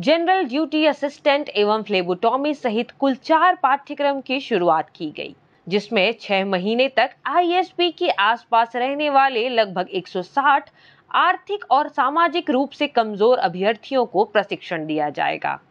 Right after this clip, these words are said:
इस कार्यक्रम में मुख्य अतिथि के रूप में रामकृष्ण मिशन आश्रम आसनसोल के सचिव श्री सोमात्मानंद जी महाराज,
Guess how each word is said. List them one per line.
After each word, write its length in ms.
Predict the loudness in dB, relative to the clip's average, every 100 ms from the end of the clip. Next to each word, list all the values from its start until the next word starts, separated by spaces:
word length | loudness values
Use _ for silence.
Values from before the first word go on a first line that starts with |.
| _ _ -10
इस 160 | -4
कार्यक्रम 500 | 0 0 0 -2 -4
में 180 | 0 0
मुख्य 340 | 0 -4 -2
अतिथि 400 | -4 -4 -10 -10
के 180 | -2 0
रूप 280 | 2 0 0
में 240 | 0 2
रामकृष्ण 720 | 2 0 2 0 -4 -6 -2 -2
मिशन 360 | 0 -2 -6 -2
आश्रम 460 | 0 0 -2 -2 -2 -2 0
आसनसोल 640 | 0 0 -6 0 2 2
के 160 | -2 -2
सचिव 480 | -2 -2 -2 -2 -4 -12
श्री 260 | -2 -2
सोमात्मानंद 840 | 0 0 0 0 -2 -4 -2 -2 -2
जी 140 | 0
महाराज, 540 | -2 -2 0 0 0